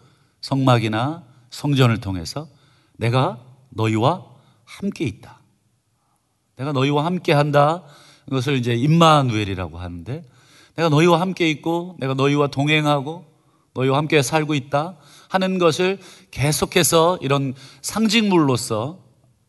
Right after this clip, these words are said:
이스라엘 민족들에게 보여주고 싶으셨던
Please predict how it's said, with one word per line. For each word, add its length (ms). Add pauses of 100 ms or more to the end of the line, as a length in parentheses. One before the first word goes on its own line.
이스라엘 320
민족들에게 960 (380)
보여주고 420
싶으셨던 800